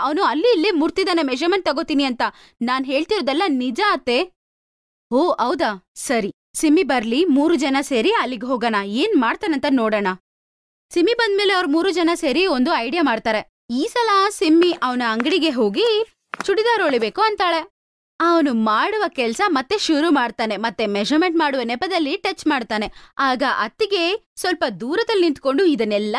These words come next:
ವಿಡಿಯೋ ಮಾಡ್ತಿರ್ತಾಳೆ. ಆದ್ರೆ ಪಾಪ ಟೈಲರ್ಗೆ ಇದೆಲ್ಲ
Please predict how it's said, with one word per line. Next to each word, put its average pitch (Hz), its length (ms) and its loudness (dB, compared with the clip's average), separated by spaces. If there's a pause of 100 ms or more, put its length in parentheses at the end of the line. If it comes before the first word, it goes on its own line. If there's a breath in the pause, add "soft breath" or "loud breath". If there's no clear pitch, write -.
ವಿಡಿಯೋ 427 240 0
ಮಾಡ್ತಿರ್ತಾಳೆ. 349 760 -2 (320)
ಆದ್ರೆ 277 300 0
ಪಾಪ 233 400 -2 (240)
ಟೈಲರ್ಗೆ 330 640 0
ಇದೆಲ್ಲ 220 240 0